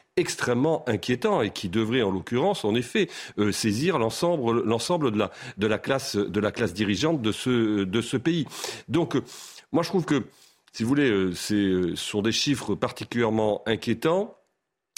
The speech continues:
qui traduisent aussi, de toute façon, ce que l'on sait depuis un certain nombre d'années et qu'un certain nombre d'études ont déjà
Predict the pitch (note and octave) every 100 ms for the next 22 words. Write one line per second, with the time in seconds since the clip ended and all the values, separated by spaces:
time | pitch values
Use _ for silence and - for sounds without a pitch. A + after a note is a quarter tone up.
0 | - - D#3+ - D3 C#3+ B2+ C3 A#2+ -
1 | D3+ C#3 G#2 G2+ A2+ - A2 - B2 G#2
2 | - - - - - A2 A2 - C3 G#2+
3 | F2+ G#2+ G2 F#2+ G2+ G2+ G2+ A2 G2+ G2
4 | F#2+ - A#2 - A2 G2+ A#2 A2+ B2+ G#2+
5 | F#2+ F2+ E2+ G2